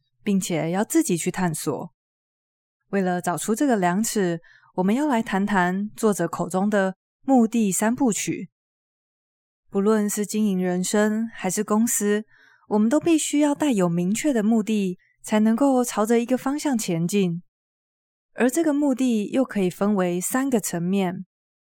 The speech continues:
它们分别是图像、投入以及量尺。第一个图像其实就是我们对未来的愿景。对于一家公司来说，他们在描绘这个图像的时候，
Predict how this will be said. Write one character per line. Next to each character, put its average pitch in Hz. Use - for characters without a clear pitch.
它 320
们 302
分 262
别 202
是 202
图 165
像、 180
投 185
入 220
以 185
及 175
量 175
尺。 175
第 285
一 311
个 196
图 180
像 190
其 233
实 233
就 285
是 285
我 220
们 180
对 269
未 294
来 180
的 180
愿 190
景。 170
对 208
于 185
一 240
家 220
公 208
司 208
来 180
说， 190
他 339
们 311
在 302
描 208
绘 285
这 269
个 220
图 170
像 240
的 185
时 185
候， 214